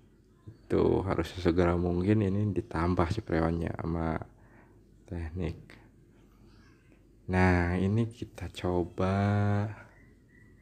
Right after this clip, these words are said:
Nah, ini untuk mengeluarkan preon ya. Apakah,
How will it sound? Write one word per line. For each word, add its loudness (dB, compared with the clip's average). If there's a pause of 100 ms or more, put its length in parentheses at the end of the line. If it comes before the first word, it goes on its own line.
(440)
Nah, -2
ini 0
untuk -6
mengeluarkan -4
preon -2
ya. -6 (1500)
Apakah, -4